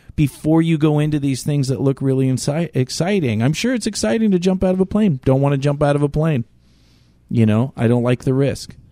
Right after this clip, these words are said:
So it, it's just, I, I feel bad. I mean, in hindsight, of course, you can look at anything in hindsight and say,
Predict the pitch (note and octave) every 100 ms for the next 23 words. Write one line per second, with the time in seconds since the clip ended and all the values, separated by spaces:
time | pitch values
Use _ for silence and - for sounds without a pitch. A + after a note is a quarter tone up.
0 | - - - - _ _ _ _ - A2
1 | G#2+ G#2 - A2 A2 - A2+ - C#3 B2+
2 | - - A2 C#3 C3+ B2 A2+ - C3 A2
3 | B2+ C3+ C#3 C#3 A#2+ A2+ A#2 - - A#2
4 | A2 D3+ D3+ D3+ - D3+ D3+ - _ -
5 | _ - B2+ - - D3+ C#3+ G#2+ - -
6 | - B2+ C3 B2+ B2+ B2 C3+ C3+ B2+ C3+
7 | A#2+ A2+ A2+ A#2 - A2+ A2+ - - -
8 | - B2+ B2 - - A#2+ A#2 A#2